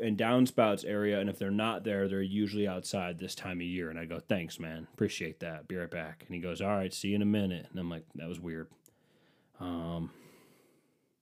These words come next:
so I walk over there. What do you know? Life comes around. There's one fucking in the aisle. And I'm like, "Perfect." So I grab it. It's like driving a boat, though. The thing's all over the place. So I'm like,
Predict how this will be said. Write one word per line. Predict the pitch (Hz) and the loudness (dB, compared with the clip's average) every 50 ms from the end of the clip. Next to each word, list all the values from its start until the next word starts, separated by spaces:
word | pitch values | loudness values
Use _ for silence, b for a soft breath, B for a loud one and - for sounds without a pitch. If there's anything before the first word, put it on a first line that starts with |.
| _ _ _ _ _ _ _ _ _ _ _ _ _ _ _ _ _ | _ _ _ _ _ _ _ _ _ _ _ _ _ _ _ _ _
so | - - | -8 -2
I | 85 | 4
walk | 90 104 113 117 - | 6 8 8 8 10
over | 123 117 110 113 | 10 10 12 12
there. | 117 113 107 | 10 10 10
What | 107 113 | 8 8
do | 113 | 8
you | 113 113 | 8 8
know? | 110 110 110 110 110 | 8 8 8 8 8
Life | 104 104 104 104 - | 8 6 6 4 4
comes | - 120 113 104 | 4 4 6 6
around. | 107 107 107 104 104 104 101 | 8 8 8 8 6 6 4
There's | 107 104 107 | 4 4 6
one | 113 113 113 107 | 6 6 8 6
fucking | 101 - 117 104 - 107 | 6 6 4 4 4 4
in | 98 98 | 4 4
the | 98 95 | 4 2
aisle. | 87 82 80 76 - - | 2 0 -2 -4 -6 -6
And | - 92 | -4 -2
I'm | 90 92 | -2 0
like, | 87 87 | -2 2
"Perfect." | - 180 156 - - - - - _ _ _ _ _ _ _ _ _ _ | 4 4 4 4 0 -4 -10 -16 _ _ _ _ _ _ _ _ _ _
So | - - | -8 -6
I | 92 | -2
grab | 85 98 110 117 113 110 107 | 2 6 8 8 10 10 10
it. | 110 107 - - _ _ _ _ _ _ | 8 6 4 0 _ _ _ _ _ _
It's | - - - | -2 0 0
like | 113 | 6
driving | 104 127 113 110 104 101 | 8 8 8 8 8 6
a | 95 | 2
boat, | 87 82 107 104 107 104 101 | 2 4 4 4 4 4 4
though. | - 104 101 98 | 4 4 4 4
The | 98 - | 4 4
thing's | 113 107 98 - | 4 2 2 2
all | 85 101 110 107 107 107 | 4 6 8 10 10 10
over | 110 107 101 107 | 10 8 8 6
the | 104 98 | 2 4
place. | - 117 110 107 104 101 - - - - _ _ _ _ _ _ _ _ _ _ _ _ _ _ _ _ _ _ _ - | 4 6 8 8 6 4 2 -4 -12 -16 _ _ _ _ _ _ _ _ _ _ _ _ _ _ _ _ _ _ _ -6
So | - - 143 | 0 4 6
I'm | 151 170 160 | 8 10 10
like, | 147 120 104 | 8 8 6